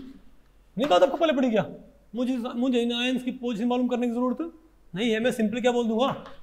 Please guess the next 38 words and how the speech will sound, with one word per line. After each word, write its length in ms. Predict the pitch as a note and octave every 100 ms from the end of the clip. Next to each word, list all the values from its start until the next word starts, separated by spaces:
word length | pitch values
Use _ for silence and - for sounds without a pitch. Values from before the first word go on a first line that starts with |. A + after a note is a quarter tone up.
| -
किसी 260 | C#4 A3 C4+
का 160 | B3+ C4
एक 200 | C4 B3+
आयन 320 | B3 C4+ C4
को 380 | A3 A3+ A3+ - - -
ये 60 | B3
बहुत 420 | E3+ A3 D4+ -
सारे 220 | A3 A#3
negative 420 | A#3+ C4 B3+ C#4+
cloud 340 | B3+ B3+ B3 C4
ने 60 |
surround 320 | - G3+ G#3+
कर 100 | F3+
रखा 220 | D#3 - F#3
है। 60 | - - -
क्या? 320 | A#3 D4+ - - - - - - - - - - - - - - - - - - - F#3+
नहीं 100 | C#4+
बात 140 | D4+
आपको 160 | A#3 C#4
पहले 160 | C#4
पड़ी 160 | B3 C#4
क्या? 280 | E4 - - - - - - _ _ - _ -
इसको 280 | B3 - C#4
भाई 100 | A#3
किसने 240 | A#3+ D4 B3+
surround 200 | A#3+ A#3
कर 100 | A#3+
रखा 200 | A#3 G#3+
है? 440 | C#4 - - - - _ _ _ - _ _ _ -
Negative 640 | F#3 A#3+ B3+ C4 E4+ D4+ - - _ -
cloud 320 | F#3+ E3 C#3
ने। 140 | C3+ B2 - _ _ _ -
और 60 | A#3
वो 60 |
क्लाउड 380 | A3+ C#4 D#4+ C#4+
क्या 100 | C#4
है? 60 | F#3+
नेगेटिव। 380 | G3 F#3 D#3+